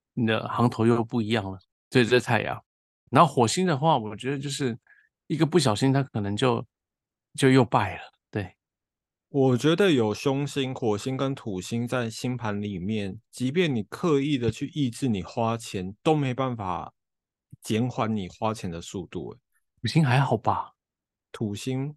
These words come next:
Speaker 2: 土星很
Speaker 1: 土星是突然很大笔而已吧？
Speaker 2: 嗯，土星比较像是一个很大笔，你要长期一直还它欸。例如说我这个月假设赚了三万，我就要拨一万五去缴那个贷款，什么东西的。啊，火星就很容易有意外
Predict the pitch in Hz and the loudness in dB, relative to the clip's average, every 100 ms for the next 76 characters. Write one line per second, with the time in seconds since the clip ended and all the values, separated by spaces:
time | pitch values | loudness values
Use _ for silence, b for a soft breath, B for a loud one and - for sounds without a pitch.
0 | _ - 110 107 151 127 143 180 180 - | _ -6 -6 -4 4 4 6 6 4 2
1 | 170 151 127 120 110 147 120 - 110 - | 2 4 4 0 0 0 0 -4 -14 -12
2 | 107 113 - - - _ _ _ _ 127 | -8 -8 -8 -14 -14 _ _ _ _ -4
3 | 120 117 117 131 113 - 170 131 98 135 | -2 -2 0 0 0 0 0 0 2 0
4 | 131 135 139 123 123 113 98 131 123 - | 0 -2 -4 -6 -4 -2 -2 2 0 0
5 | 95 95 110 - 101 98 104 101 107 95 | -4 -4 -6 -6 -6 -6 -6 -6 -6 -8
6 | - 78 78 - - - 120 139 135 120 | -6 -10 -10 -10 -10 -10 -12 -4 -2 0
7 | 127 107 101 117 113 113 110 - 90 113 | 0 -2 -2 -2 -2 0 0 -2 -6 -2
8 | 107 107 - 117 98 98 101 92 104 92 | -2 -4 -2 -2 -2 -4 -6 -4 -4 -4
9 | 104 _ 113 113 113 117 107 101 110 92 | -6 _ -6 -2 -2 0 -2 0 -2 -4
10 | 87 104 95 80 90 95 - 101 90 - | -8 -10 -8 -8 -6 -10 -6 -6 -6 -10
11 | - - - 87 92 - 98 101 - 82 | -14 -14 -14 -10 -10 -10 -8 -8 -10 -14
12 | 80 _ B B _ - 160 151 113 131 | -16 _ B B _ -4 0 4 2 2
13 | 123 143 101 98 113 117 - - 110 113 | 0 0 0 0 -2 -2 -4 -4 -6 -2
14 | 107 98 | -2 -4